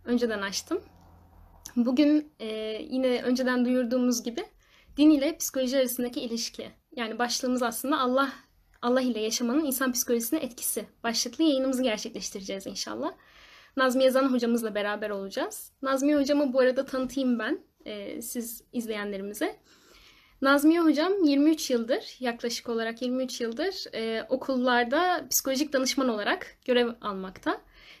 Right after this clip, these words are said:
Ve kendisi gerçekten, e, nefisleri temize çıkarmak gibi olmasın ama, e, gerçekten işine ehli olması için, olmak için yapanlardan, e, birçok öğrencinin de hayatına, birçok çocuğun da hayatına dokunan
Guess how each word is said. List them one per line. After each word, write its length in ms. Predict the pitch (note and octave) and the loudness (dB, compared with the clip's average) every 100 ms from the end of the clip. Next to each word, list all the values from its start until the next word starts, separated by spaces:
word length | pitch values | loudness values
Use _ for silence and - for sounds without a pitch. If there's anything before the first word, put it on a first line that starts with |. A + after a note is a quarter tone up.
| - | 0
Ve 120 | C4+ | 2
kendisi 680 | C#4+ C#4+ C#4+ - D#4+ D#4+ C4 | 4 4 4 2 0 0 0
gerçekten, 760 | B3+ B3 C4 B3+ A#3+ B3+ D4+ - | -2 0 -2 -2 -2 0 -2 -4
e, 380 | G#3 G#3+ G#3 | -10 -8 -6
nefisleri 720 | A3+ A#3 - B3+ B3+ B3+ B3 - | -6 -6 -2 0 2 2 0 -4
temize 280 | B3 B3 B3+ | -2 0 0
çıkarmak 500 | B3 - B3 B3 B3 | -2 -2 0 0 -2
gibi 160 | A3+ | -2
olmasın 640 | A#3+ C4 A#3 - C4 D#4+ D#4 | 0 0 0 -2 -2 -2 -2
ama, 380 | A3+ B3 C4+ D4 _ - | -2 0 0 -4 _ -10
e, 280 | G#3 G3+ | -8 -8
gerçekten 760 | G3+ - C4 C4 A#3 A#3 B3+ C#4+ | -8 -2 0 0 -2 -2 -4 -2
işine 300 | A#3+ - B3+ | -4 -2 -2
ehli 580 | - A3+ B3 B3+ A#3+ A#3 _ | -2 -4 -2 0 -2 -4 _
olması 520 | - A#3 B3+ B3 - C4 | -4 0 0 -2 -6 -6
için, 360 | A#3 A3+ G#3 | -4 -6 -6
olmak 340 | G3+ A3+ B3+ B3+ | -6 -2 -2 -2
için 220 | - G3+ | -6 -6
yapanlardan, 720 | G3+ - G3+ G3+ - B3 D#4 - - - - - - _ | -8 -8 -8 -6 -4 -4 -6 -8 -20 -20 -20 -20 -20 _
e, 280 | - A3 A3 | -4 -2 0
birçok 360 | C#4 C#4 C#4 B3 | 0 2 0 2
öğrencinin 480 | B3 A#3+ A#3 B3 C#4 | 2 2 0 0 0
de 40 | |
hayatına, 600 | B3+ B3 A3+ A3 A3+ G#3 | 0 0 0 -2 -6 -6
birçok 260 | B3 C4 B3 | -6 -6 -4
çocuğun 320 | A#3 A3+ A#3 | -4 -2 -2
da 140 | D4+ | -2
hayatına 480 | C4 A#3 A#3 B3+ A#3+ | -2 -2 -2 -2 -2
dokunan 360 | A3+ A#3+ G#3+ | -2 -2 -4